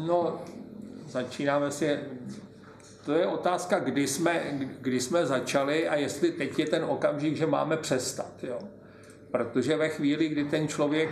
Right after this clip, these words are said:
eh, křísnul dvěma šutrama o sebe, vyskočila jiskra, rozdělal oheň,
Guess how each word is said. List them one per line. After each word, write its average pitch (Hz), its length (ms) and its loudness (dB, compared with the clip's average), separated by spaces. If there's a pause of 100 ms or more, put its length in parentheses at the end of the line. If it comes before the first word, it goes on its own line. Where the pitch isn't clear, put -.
eh, 139 260 4
křísnul 151 480 -2
dvěma 147 280 2
šutrama 147 440 2
o 139 140 0
sebe, 147 260 2
vyskočila 139 540 0
jiskra, 139 500 2
rozdělal 139 580 2
oheň, 135 360 2